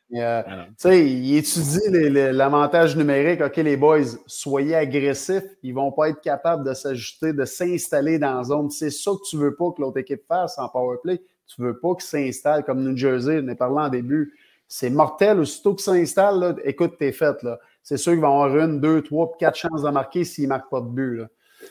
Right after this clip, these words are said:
Speaker 1: Fait que,
Speaker 2: Ouais,
Speaker 1: euh,
Speaker 2: mais moi, je lis le commentaire de Joël côté, euh, Viventi qui dit, euh, « Je déteste le drop pass, faut être capable de sortir plus d'affaires dans le playbook. » Moi, moi, je, je,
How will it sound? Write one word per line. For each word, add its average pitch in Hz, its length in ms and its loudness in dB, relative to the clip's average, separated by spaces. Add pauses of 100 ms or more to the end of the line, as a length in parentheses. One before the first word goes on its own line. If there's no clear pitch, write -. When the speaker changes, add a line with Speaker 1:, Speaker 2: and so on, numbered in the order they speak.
(240)
Speaker 1:
Fait 110 100 -12
que, 113 80 -6
Speaker 2:
Ouais, 117 100 2
Speaker 1:
euh, 110 120 -2
Speaker 2:
mais 120 140 -2
moi, 156 140 2
je 135 140 -4
lis 160 120 2
le 165 60 -4
commentaire 147 580 4
de 143 140 -4
Joël 139 420 -6
côté, 147 640 -10
euh, 123 180 -6
Viventi 135 720 -10 (400)
qui 117 120 -10
dit, 139 400 0
euh, « 123 200 0
Je 104 60 -10
déteste 139 400 -2
le 139 80 0
drop 123 320 0
pass, 147 260 0
faut 127 200 -6
être 123 140 -4
capable 139 380 0
de 131 60 -6
sortir 123 480 -8
plus 147 220 -8
d'affaires 127 340 -2
dans 123 80 -4
le 107 80 -6
playbook. » 117 480 -6 (340)
Moi, 175 180 0 (100)
moi, 175 100 0
je, - 240 -6 (300)
je, - 260 -18